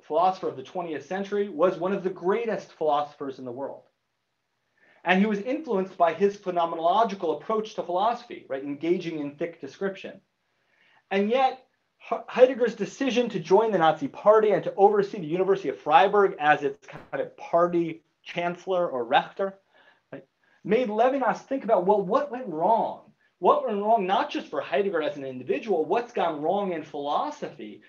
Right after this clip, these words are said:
such that it could give rise to Nazism? So just some details about just two quotes from Heidegger in order to understand Levinas's reaction to him. Heidegger writes, "Being in the world,"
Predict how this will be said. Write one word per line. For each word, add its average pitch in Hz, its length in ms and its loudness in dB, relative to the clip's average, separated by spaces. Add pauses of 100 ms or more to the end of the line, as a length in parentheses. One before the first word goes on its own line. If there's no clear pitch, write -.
(180)
such - 420 -2
that 170 180 4
it 135 180 -4
could 135 220 -10
give 135 220 -6
rise 110 500 -12 (280)
to 123 60 -18
Nazism? 117 520 -10 (1300)
So 254 100 -4
just 294 280 -2
some 262 160 2
details 240 420 0
about 202 580 4
just 170 240 -16 (140)
two 269 220 2
quotes 185 380 4
from 165 140 -4
Heidegger 165 680 2 (200)
in 175 80 -2
order 220 240 6
to 202 80 8
understand 196 480 2
Levinas's 196 840 4
reaction 151 560 0
to - 80 -20
him. 101 240 -20 (2750)
Heidegger 277 360 2
writes, 143 320 4
"Being 262 400 -2
in 240 100 2
the 226 80 2
world," 123 460 -2